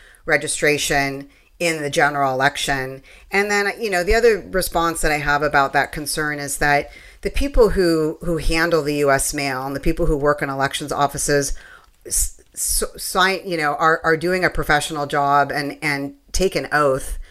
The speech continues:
Um, so it would be pretty astonishing to find instances of the kinds of,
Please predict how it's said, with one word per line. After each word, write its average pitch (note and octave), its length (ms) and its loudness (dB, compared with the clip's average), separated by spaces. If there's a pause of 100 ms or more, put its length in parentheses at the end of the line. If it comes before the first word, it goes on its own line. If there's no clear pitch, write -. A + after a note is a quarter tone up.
(300)
Um, D3+ 400 -2
so D#3+ 480 2
it F#3 380 -2
would F#3 140 -2
be G#3+ 200 0
pretty A3+ 260 6
astonishing D#3 680 0
to C#3 100 -4
find D3 320 -2
instances C#3 880 -2
of C#3+ 160 2
the C#3+ 80 -2
kinds D3 360 -4
of, C3+ 300 2